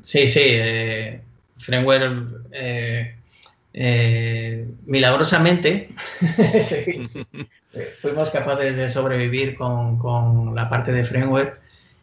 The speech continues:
Speaker 1: y, y efectivamente seguimos adelante y, y nos vino muy bien, eh,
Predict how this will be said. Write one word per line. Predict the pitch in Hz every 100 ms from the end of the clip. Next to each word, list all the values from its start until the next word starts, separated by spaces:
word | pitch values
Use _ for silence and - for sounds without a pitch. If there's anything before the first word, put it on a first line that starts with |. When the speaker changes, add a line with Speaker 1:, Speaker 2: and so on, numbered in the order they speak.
| _
Speaker 1:
y, | - 165 156 127 120 117 113 113 110 - -
y |
efectivamente | 120 117 117 110 113 113 113
seguimos | 117 117 117 117
adelante | 117 117 127 123 135 160 - _ _ _ _ -
y, | - 139 123 120 117 117 117 113 113 117 -
y | - 127
nos | 123 117 113
vino | 120 123 123
muy | 123 123 123
bien, | 123 123 123 123 127 127 127
eh, | 127 123 120 120 117 110 113